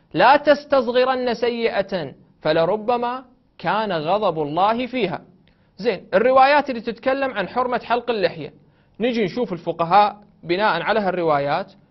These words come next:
يكتبون: "يحرم حلق اللحية"، لكن عادة لا يفتون في هذه المسألة،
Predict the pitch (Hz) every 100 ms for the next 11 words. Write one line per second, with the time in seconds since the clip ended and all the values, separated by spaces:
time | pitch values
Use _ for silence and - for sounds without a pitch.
0 | - 208 262 240 254 196 - - _ -
1 | 196 214 175 160 143 - 214 240 254 233
2 | - 147 131 _ _ _ _ _ 175 226
3 | 262 277 175 294 359 349 - 220 214 226
4 | - _ _ - 190 254 320 330 330 -
5 | 294 262 214 190 170 156 143 156 135 131
6 | - 131 120